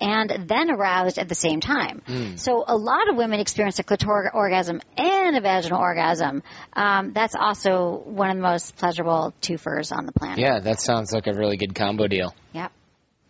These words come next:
Speaker 2: Awesome.
Speaker 1: So play with your partner and figure out what she likes. And her body, you know,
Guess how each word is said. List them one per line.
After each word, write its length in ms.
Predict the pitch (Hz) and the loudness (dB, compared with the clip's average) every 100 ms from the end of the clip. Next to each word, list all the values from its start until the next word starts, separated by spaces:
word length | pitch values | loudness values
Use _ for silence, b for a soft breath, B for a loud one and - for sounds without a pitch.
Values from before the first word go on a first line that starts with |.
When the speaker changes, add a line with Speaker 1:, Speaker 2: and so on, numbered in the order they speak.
| - | -8
Speaker 2:
Awesome. 420 | 98 92 - 90 85 | -2 0 0 -4 -8
Speaker 1:
So 300 | - - 214 | -12 -2 0
play 160 | - 320 | 2 0
with 100 | 370 | 0
your 60 | |
partner 260 | 320 370 302 | 0 0 0
and 100 | 220 | 0
figure 200 | 233 233 | 0 0
out 60 | 240 | 0
what 120 | 233 | -2
she 100 | 247 | 0
likes. 440 | 247 - - - - | 0 -2 -6 -10 -6
And 280 | 190 185 185 | -2 -2 -2
her 100 | 196 | 0
body, 380 | 196 202 202 185 202 | 0 2 0 0 0
you 120 | 190 | 0
know, 200 | 190 214 | 0 -2